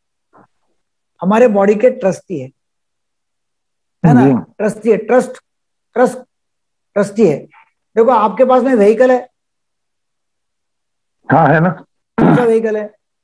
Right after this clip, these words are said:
Speaker 2: वरना है।
Speaker 1: वरना है, गाड़ी है ना फोर wheeler।
Speaker 2: जी।
Speaker 1: पेट्रोल की कि डीजल की है?
Speaker 2: डीजल सर।
Speaker 1: डीजल की गाड़ी है,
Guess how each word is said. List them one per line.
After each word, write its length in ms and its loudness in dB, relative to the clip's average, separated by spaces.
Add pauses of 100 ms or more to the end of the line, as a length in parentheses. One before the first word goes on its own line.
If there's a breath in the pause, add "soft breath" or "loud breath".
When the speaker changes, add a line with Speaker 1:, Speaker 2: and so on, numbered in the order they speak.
(840)
Speaker 2:
वरना 400 4
है। 240 -4 (1000)
Speaker 1:
वरना 180 -2
है, 80 0
गाड़ी 200 2
है 60 2
ना 80 0
फोर 260 0
wheeler। 360 -2 (1400)
Speaker 2:
जी। 260 4 (580)
Speaker 1:
पेट्रोल 360 -2
की 100 -4
कि 100 -4
डीजल 300 0
की 80 0
है? 180 -6 (1400)
Speaker 2:
डीजल 360 4
सर। 160 -2 (640)
Speaker 1:
डीजल 220 0
की 100 -4
गाड़ी 240 2
है, 220 -4